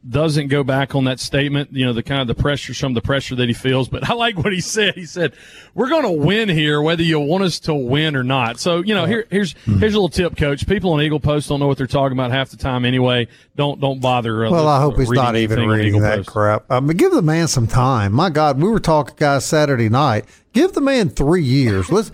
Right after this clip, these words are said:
Speaker 2: three years from now, let's see where the football program is. But you can't, like you said, Kelly, you, you, you, my father used to say this,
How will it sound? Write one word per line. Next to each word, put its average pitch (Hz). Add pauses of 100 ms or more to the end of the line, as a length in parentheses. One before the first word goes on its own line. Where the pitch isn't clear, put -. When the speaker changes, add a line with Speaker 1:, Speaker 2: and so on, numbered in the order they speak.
(220)
Speaker 2:
three 277
years 214
from 147
now, 147
let's 143
see 170
where 139
the 110
football 113
program 101
is. 113
But 143
you 175
can't, 240 (560)
like 220
you 214
said, 143
Kelly, 151
you, 147
you, 151
you, 156 (140)
my 156
father 208
used 135
to -
say 143
this, 131